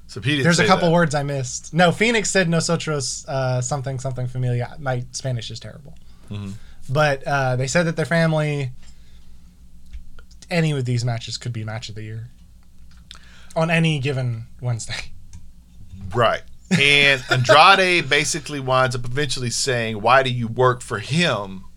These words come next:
Speaker 2: Yes.
Speaker 1: Which is the impression people get whenever whoever's holding the mic is the leader of the faction.
Speaker 2: Yes.
Speaker 1: And Andrade
Speaker 2: Which
Speaker 1: said,
Speaker 2: <laughs>
Speaker 1: basically he's saying, "If you're gonna be in a faction where you're not the leader,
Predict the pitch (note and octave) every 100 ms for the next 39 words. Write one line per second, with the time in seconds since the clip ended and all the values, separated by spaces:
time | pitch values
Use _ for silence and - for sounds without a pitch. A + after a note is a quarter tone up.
0 | - C#3 B2 - B2+ B2+ B2 C#3+ C3 F#3+
1 | F3+ F3 F3 C3+ B2+ C#3 C#3 A#2+ - B2
2 | A#2 A#2 A#2 A#2 A#2 A2+ G#2+ G2+ - -
3 | - - - - - - - - - -
4 | - D3 D3 B2 A2+ B2 A2+ G#2+ G#2 A2
5 | G#2 G2 - - G2+ G2+ G2+ G#2 G2 F2+
6 | - G2 E2 - - - - - F3 C#3
7 | - - - G#2 G2+ A#2 C3 C3 B2 -
8 | B2 A2+ G#2+ B2+ C3+ B2+ F3 F#3+ E3+ C3
9 | F#3 F3+ D#3+ C3+ A#2+ A2+ - B2 B2 -
10 | - B2 E3 F#3+ E3 C3 B2+ D3+ C3 C#3+
11 | A#2+ A#2 A#2 A2 G#2+ D3+ C3+ G2 F2